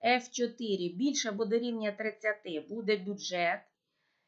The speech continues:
Або якщо адреса цієї клітинки буде більше або дорівнює двадцяти п'яти, буде контракт, інакше не вступив. Далі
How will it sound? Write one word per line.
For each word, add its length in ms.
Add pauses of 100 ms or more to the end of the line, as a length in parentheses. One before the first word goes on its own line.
(260)
Або 540
якщо 560
адреса 640
цієї 280
клітинки 760
буде 400
більше 400
або 180
дорівнює 480
двадцяти 640
п'яти, 640
буде 260
контракт, 760 (380)
інакше 680 (240)
не 220
вступив. 640 (760)
Далі 600